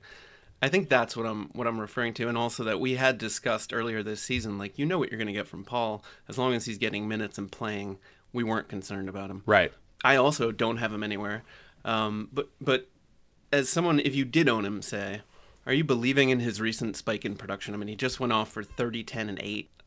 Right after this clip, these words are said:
Speaker 1: uh, on Monday. Six threes. He had a fourth quarter eruption, led his team to the win. Um, he's playing almost thirty-four minutes in December. And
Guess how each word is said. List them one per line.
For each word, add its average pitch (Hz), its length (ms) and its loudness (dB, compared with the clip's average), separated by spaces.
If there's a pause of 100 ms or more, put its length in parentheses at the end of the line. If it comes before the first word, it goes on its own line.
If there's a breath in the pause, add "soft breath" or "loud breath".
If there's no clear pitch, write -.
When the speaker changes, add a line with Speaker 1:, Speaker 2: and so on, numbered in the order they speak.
Speaker 1:
uh, 107 40 -6
on 98 220 -4
Monday. 104 520 -6 (240 soft breath)
Six - 300 -4
threes. 117 560 -4
He 123 60 -4
had 104 100 -4
a - 20 -12
fourth 123 360 -4
quarter 113 300 -2
eruption, 104 540 -4
led 104 100 -6
his 104 160 -8
team 101 280 -6
to 104 100 -16
the 95 80 -10
win. 101 220 -6 (540 loud breath)
Um, 113 460 0
he's 131 160 -12
playing 117 420 -2
almost 165 320 0
thirty-four 147 460 0
minutes 123 340 -4
in 120 100 -2
December. 113 580 -6 (340 soft breath)
And 117 400 -2